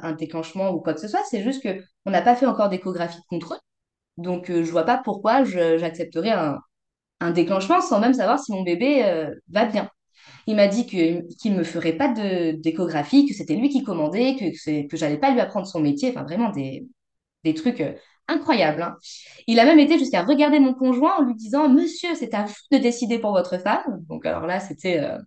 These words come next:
c'était le, voilà, le, le pompon. Donc après, mon conjoint, lui, a très bien réagi, euh, à, à, à quand même expliquer que c'était quand même moi qui accouchais et que c'était quand même moi de, à, de décider, qu'on n'était pas du tout, euh,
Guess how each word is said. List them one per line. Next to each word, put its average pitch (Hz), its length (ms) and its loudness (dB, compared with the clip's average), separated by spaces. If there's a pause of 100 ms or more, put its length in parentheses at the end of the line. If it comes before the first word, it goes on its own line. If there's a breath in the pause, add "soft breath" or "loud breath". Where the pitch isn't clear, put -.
(880 loud breath)
c'était 220 260 4
le, 175 220 4
voilà, 170 260 4
le, 180 120 2
le 196 160 -4
pompon. 254 460 0 (380 soft breath)
Donc 190 160 -6
après, 196 260 0
mon 220 160 4
conjoint, 208 400 0
lui, 196 160 -6
a 185 80 0
très - 160 -8
bien 233 140 0
réagi, 214 520 2
euh, 170 220 -2 (100)
à, 151 360 -4 (320 soft breath)
à, 151 340 -2
à 147 60 -4
quand 147 80 -6
même 180 140 -2
expliquer 180 320 -6
que 208 40 -6
c'était 156 200 -4
quand 156 80 0
même 156 100 0
moi 185 100 0
qui 185 80 -6
accouchais - 480 -6 (640)
et 190 80 -6
que 180 100 -8
c'était 175 240 -8
quand 180 100 -2
même 160 100 -2
moi 175 140 0
de, 151 260 -6
à, 156 100 -8
de 156 140 -10
décider, 156 520 -6
qu'on 175 100 -8
n'était 151 200 -6
pas 190 220 -6
du 170 120 -8
tout, 202 220 -6
euh, 139 180 -4